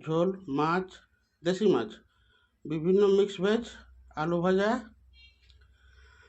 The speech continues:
এদিকে আছে ডাল আর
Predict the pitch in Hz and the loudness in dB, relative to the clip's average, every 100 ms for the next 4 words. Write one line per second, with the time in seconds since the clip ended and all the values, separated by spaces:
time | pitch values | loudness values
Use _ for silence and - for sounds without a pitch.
0 | - - - - 165 180 190 190 185 180 | -20 -20 -20 -4 -2 -2 0 0 0 -4
1 | 170 185 208 247 247 - - - - _ | -2 0 0 -2 -6 -16 -20 -20 -20 _
2 | - 160 170 175 | -8 -4 -2 0